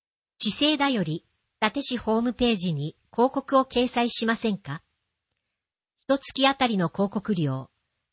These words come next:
縦四十五ミリ×横八十七ミリ、一万一千円。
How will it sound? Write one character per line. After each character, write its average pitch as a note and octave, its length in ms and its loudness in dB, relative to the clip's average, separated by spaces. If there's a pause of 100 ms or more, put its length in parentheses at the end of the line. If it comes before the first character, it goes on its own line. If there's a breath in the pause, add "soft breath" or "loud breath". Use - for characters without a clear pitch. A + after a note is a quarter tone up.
(140)
縦 C4 260 0
四 A#3+ 260 0
十 F#3 240 0
五 G#3+ 120 -2
ミ G3+ 120 0
リ× C#3 200 -12 (680)
横 G3 300 -4
八 F#3+ 280 -2
十 A#3+ 220 2
七 A3 220 0
ミ E3+ 140 -2
リ、 C3 200 -12 (400)
一 C4 260 0
万 A#3+ 200 -2
一 D3+ 120 -6
千 E3+ 360 -4
円。 C#3 260 -8